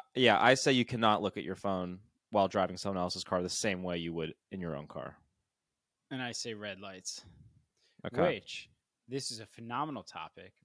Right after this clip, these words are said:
Speaker 2: because this actually brings me to my first topic, which is very similar. On a long road trip, can you fall asleep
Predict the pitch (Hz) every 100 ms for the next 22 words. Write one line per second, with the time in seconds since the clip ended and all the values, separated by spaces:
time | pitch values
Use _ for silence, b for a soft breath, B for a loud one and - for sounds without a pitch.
0 | - 107 123 110 98 123 - 127 - 117
1 | 104 110 98 101 98 - _ _ 101 90
2 | 107 120 92 85 _ _ 98 87 - 104
3 | - 87 - - 98 - 90 98 98 98
4 | - 98 90 78 85 _ _ _ _ _
5 | _ _ _ _ 127 151 175 151 147 139
6 | 139 147 - 98 90 - 110 117 143 -
7 | 131 131 131 - 120 120 117